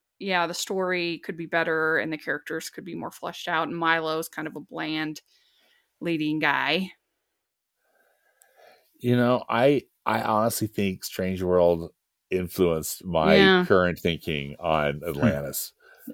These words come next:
Speaker 2: uh, because I was wanting Strange World to be, uh, kind of the,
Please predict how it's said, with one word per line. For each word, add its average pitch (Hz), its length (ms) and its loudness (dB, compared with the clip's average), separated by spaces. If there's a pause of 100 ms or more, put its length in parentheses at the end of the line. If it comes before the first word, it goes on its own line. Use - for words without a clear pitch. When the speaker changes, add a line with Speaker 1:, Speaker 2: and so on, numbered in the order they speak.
(120)
Speaker 2:
uh, 80 340 4
because 82 420 0
I 101 160 6
was 95 180 4
wanting 92 640 0 (1040)
Strange 110 380 2
World 92 240 4
to 95 100 0
be, 95 600 2 (480)
uh, 113 60 -8
kind 101 180 0
of 90 100 -2
the, 90 140 -4